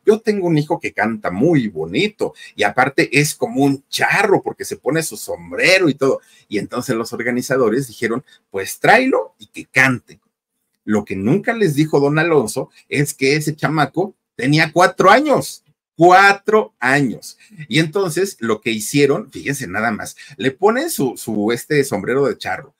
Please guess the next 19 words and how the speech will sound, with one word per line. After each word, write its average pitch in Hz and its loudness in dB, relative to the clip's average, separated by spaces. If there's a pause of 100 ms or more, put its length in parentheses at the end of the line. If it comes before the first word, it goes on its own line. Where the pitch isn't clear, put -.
(200)
le 107 -6
ponen 190 -2
su 151 -14
chalequito 90 -6
así - -4
brillosito, 107 -8 (340)
le 135 4
pintan 220 -4
sus 160 -2
bigotes, 123 -2
obviamente - 0
se, 95 -14
se 95 -10
veía 87 -10
que - -8
era 113 0
un 147 0
niño, 98 -4
¿no? 101 -6